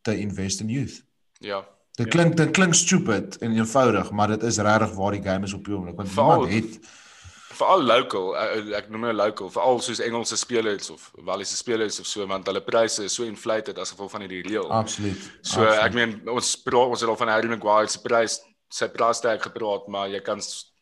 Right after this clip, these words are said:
Speaker 2: ek seker maar twintig miljoen van dit afhaal vir die feit dat hy 'n Engelse speler is. Ek weet nie
Speaker 1: Tagtig miljoen,
Speaker 2: maar
Speaker 1: ja.
Speaker 2: <laughs> Ehm, maar Connor, wat ek vir jou wou vra, wat aansluit by daai punt is, is as jy 'n ernstige besering kry na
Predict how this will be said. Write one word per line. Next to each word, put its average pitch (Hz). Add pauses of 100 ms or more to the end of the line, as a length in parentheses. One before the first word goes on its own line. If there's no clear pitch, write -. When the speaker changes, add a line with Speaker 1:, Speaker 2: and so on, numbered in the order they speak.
(120)
Speaker 2:
ek 98
seker 107
maar 95
twintig 110
miljoen 104
van 110
dit 107
afhaal 139
vir -
die 104
feit 110
dat 101
hy 104
'n 101
Engelse 98
speler 101
is. 110
Ek 76
weet 98
nie 117
Speaker 1:
Tagtig 117
miljoen, 104
Speaker 2:
maar 92
Speaker 1:
ja. -
Speaker 2:
<laughs> - (1000)
Ehm, 104 (200)
maar 135
Connor, 180
wat 160
ek 170
vir 190
jou 165
wou 131 (100)
vra, 175 (140)
wat 113
aansluit 131
by 117
daai 107
punt 120
is, 101
is 104 (100)
as 147
jy 131
'n 120 (120)
ernstige 135
besering 123
kry 117
na 104